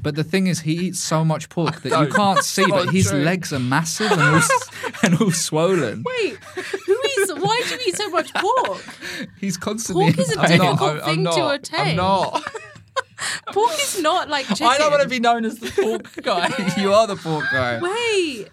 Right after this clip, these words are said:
Speaker 3: what? In pork in what form?
Speaker 2: Actually, I, I'm gonna be honest.
Speaker 1: Yeah.
Speaker 2: Since, since dating Rebecca, my
Speaker 1: Yeah.
Speaker 2: diet has improved so much.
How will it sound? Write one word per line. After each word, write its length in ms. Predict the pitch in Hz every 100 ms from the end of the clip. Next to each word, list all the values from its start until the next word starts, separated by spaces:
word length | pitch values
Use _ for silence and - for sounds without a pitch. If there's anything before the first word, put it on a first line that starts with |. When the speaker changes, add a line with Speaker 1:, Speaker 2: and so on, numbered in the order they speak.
| -
Speaker 3:
what? 240 | 285 320 -
In 160 | 302 294
pork 300 | 349 349 392
in 80 |
what 200 | 392 311
form? 760 | 285 - 330 403 285 208 185 214 _ _
Speaker 2:
Actually, 480 | 247 - - 147 - -
I, 120 | 156
I'm 80 | 156
gonna 180 | 165 202
be 120 | 190
honest. 520 | 180 117 117 - -
Speaker 1:
Yeah. 320 | 123 117 117 113 _ _ _ _ _ -
Speaker 2:
Since, 600 | - 220 202 - - - _ - -
since 280 | - 196 -
dating 400 | 190 180 175 156
Rebecca, 640 | 139 151 147 - 120 113 - _ _ _ -
my 140 | 160 208
Speaker 1:
Yeah. 20 |
Speaker 2:
diet 360 | - 139 120 -
has 180 | 113
improved 400 | 101 110 110 98
so 200 | - 101
much. 400 | 98 - _ _